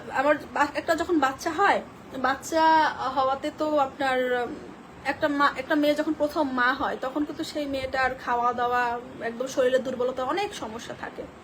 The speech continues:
আমার যখন দুই তিন মাস আমার বাচ্চা আসছে পেটে, আমি, আমি তখন ডাক্তারের কাছে গেছি, ডাক্তারের কাছে চেক আপ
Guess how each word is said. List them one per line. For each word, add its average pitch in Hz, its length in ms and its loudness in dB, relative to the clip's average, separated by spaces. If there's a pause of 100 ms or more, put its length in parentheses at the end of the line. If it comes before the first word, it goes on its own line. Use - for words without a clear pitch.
(640)
আমার 294 240 2
যখন 320 260 2
দুই 285 200 -2
তিন 285 160 -4
মাস 294 360 -2 (240)
আমার 240 280 -2
বাচ্চা 240 360 0
আসছে 240 320 -2
পেটে, 277 260 -2 (340)
আমি, 254 260 -4
আমি 262 180 0
তখন 320 160 2
ডাক্তারের 277 340 2
কাছে 277 260 -2
গেছি, 214 340 -4 (280)
ডাক্তারের 240 320 -2
কাছে 311 160 -2
চেক 269 160 -2
আপ 269 60 0